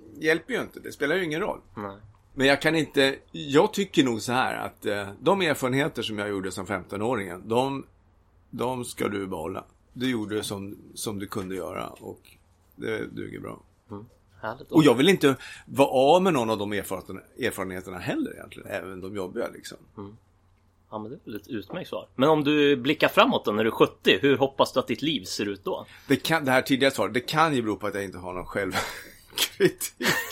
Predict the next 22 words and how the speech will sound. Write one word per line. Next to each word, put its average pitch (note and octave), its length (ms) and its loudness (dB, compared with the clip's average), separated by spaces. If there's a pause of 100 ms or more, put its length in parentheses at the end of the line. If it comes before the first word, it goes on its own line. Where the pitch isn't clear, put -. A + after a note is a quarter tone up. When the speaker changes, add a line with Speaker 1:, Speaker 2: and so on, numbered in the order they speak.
(160)
Speaker 2:
<laughs> C#3+ 840 0
Speaker 1:
Bara, - 140 10
"Nej, C#3+ 240 8
men C3+ 160 0
du A2+ 100 -2
gjorde B3+ 280 0
bra E3 260 4
från D#3+ 300 2
när D#3 100 6
du D3+ 80 4
var - 120 6
femton." A2+ 540 0 (280)
Ah, A#2 380 -4 (140)
så C3+ 160 -8
tänker C3+ 320 -2
man B2 140 -4
massa A#2 200 -4 (360)
dåliga G#2+ 320 -4
grejer G2 180 -6
man F#2+ 120 -6
gjorde. F2 200 -10
Ja. E2 220 -12